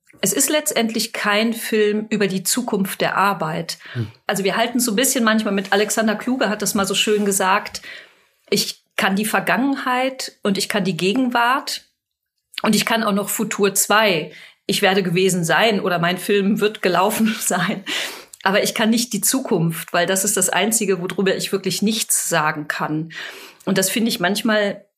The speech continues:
Speaker 1: ganz lustig. Also die Planer in Bochum, die die große Zukunft planen und sagen, was sie alles machen wollen, die haben dann aus dem Opel Verwaltungsgebäude, was ja auch so eine Art Protagonist in unserem Film ist,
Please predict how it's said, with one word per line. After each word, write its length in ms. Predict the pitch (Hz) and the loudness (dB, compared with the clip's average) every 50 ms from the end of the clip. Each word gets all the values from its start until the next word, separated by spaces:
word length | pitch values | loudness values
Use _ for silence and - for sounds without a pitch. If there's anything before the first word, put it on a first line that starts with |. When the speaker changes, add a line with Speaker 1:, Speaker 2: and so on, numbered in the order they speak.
| _ _ _ - - | _ _ _ -2 0
Speaker 1:
ganz 240 | 170 185 190 - | 0 0 0 0
lustig. 400 | 202 240 - - - 208 190 - | 0 0 0 0 0 -2 -2 0
Also 120 | - 175 196 | 0 0 -2
die 120 | 170 190 | -2 -4
Planer 640 | 170 - - 180 165 175 196 220 226 240 214 208 202 | -6 -4 0 2 2 4 4 2 2 0 0 0 0
in 180 | - 214 196 170 | 0 0 -2 -2
Bochum, 640 | 196 180 196 233 233 - - 226 214 214 214 208 | -2 -2 -2 -2 -2 0 0 2 2 2 2 0
die 100 | 190 196 | 0 0
die 100 | 196 196 | 0 -2
große 380 | 185 - - 190 214 214 214 196 | -2 -2 0 0 0 0 0 -2
Zukunft 640 | - - - 247 - 285 220 214 - - - _ | -2 -4 -4 -2 -2 -2 -2 -2 -4 -6 -10 _
planen 520 | - - 190 180 185 185 190 190 185 185 175 | -2 0 2 2 2 2 0 0 0 -2 -2
und 180 | - 185 185 | -4 -2 -2
sagen, 680 | - 175 175 175 190 190 185 185 185 185 180 - - _ _ _ _ _ _ _ - - | 0 0 2 2 2 0 0 0 0 -2 -2 -6 -16 _ _ _ _ _ _ _ -10 -4
was 200 | - 196 185 180 | 0 0 0 0
sie 100 | - 202 | 0 0
alles 240 | - 202 190 190 - | 0 0 -2 0 2
machen 380 | 185 180 - - 214 196 170 | 2 2 2 2 0 0 2
wollen, 400 | 180 175 175 180 185 185 180 185 | 2 2 2 2 2 0 0 -2
die 160 | 175 175 175 170 | -2 -2 -2 0
haben 120 | 180 185 | 0 0
dann 120 | 180 165 | 0 -2
aus 120 | - 185 185 | -2 -2 -2
dem 220 | - 196 165 - | -2 -2 -2 0
Opel 460 | 185 202 202 - 262 240 233 226 226 226 - - - - - _ _ - | -2 -2 0 0 0 0 0 0 -2 -6 -12 -16 -18 -20 -20 _ _ -4
Verwaltungsgebäude, 1300 | - 185 175 156 156 202 220 277 240 - - - 226 175 - 196 196 196 208 208 208 208 208 202 190 | -2 0 2 2 2 0 0 0 0 0 0 0 0 -2 0 0 0 0 2 0 0 0 0 -2 -2
was 160 | - - - | -2 -2 -2
ja 100 | - - | -2 -2
auch 140 | - 190 - | -4 -4 -2
so 100 | - 185 | -2 0
eine 180 | 175 170 - - | 0 0 -2 -2
Art 200 | 170 190 - - | -4 -6 -6 -8
Protagonist 720 | - - 208 196 196 180 170 185 180 196 262 269 - - | -8 -6 -2 -2 0 0 0 0 0 0 0 0 0 0
in 100 | 214 185 | -2 -4
unserem 320 | - 185 175 180 165 175 | -4 -2 -2 -2 -2 -2
Film 400 | 175 - - 175 175 175 185 190 | -4 -4 -2 -2 -2 0 -2 -2
ist, 360 | 196 202 220 269 - - - | -2 -2 -2 0 0 -2 -2